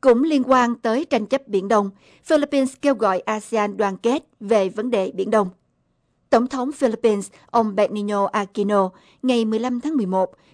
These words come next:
kêu gọi các nước Đông Nam Á chứng tỏ là một mặt trận thống nhất trước Trung Quốc về vấn đề tranh chấp Biển Đông tại Thượng đỉnh Đông Á ở Campuchia vào tuần tới.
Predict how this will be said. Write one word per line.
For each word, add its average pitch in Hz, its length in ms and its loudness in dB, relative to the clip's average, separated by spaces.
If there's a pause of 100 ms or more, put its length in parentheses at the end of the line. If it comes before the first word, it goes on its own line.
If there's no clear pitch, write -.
kêu 320 120 -2
gọi 202 180 2
các 277 200 -8
nước 285 280 -2
Đông 220 200 -2
Nam 208 120 -2
Á 214 260 -2 (280)
chứng 359 240 -4
tỏ 202 220 2
là 262 180 -2
một 202 200 -4
mặt 202 200 -6
trận 180 280 -4
thống 247 220 0
nhất 339 140 2 (280)
trước 294 280 -6
Trung 208 200 -2
Quốc 277 120 6 (380)
về 247 120 4
vấn 277 180 -2
đề 214 160 4
tranh 208 200 -4
chấp 277 180 -4
Biển 208 200 -2
Đông 202 260 2 (100)
tại 196 160 0
Thượng 190 200 -8
đỉnh 196 200 -4
Đông 208 180 0
Á 202 280 0
ở 202 100 -2
Campuchia 202 540 -2 (340)
vào 208 240 0
tuần - 220 -6
tới. 196 320 -2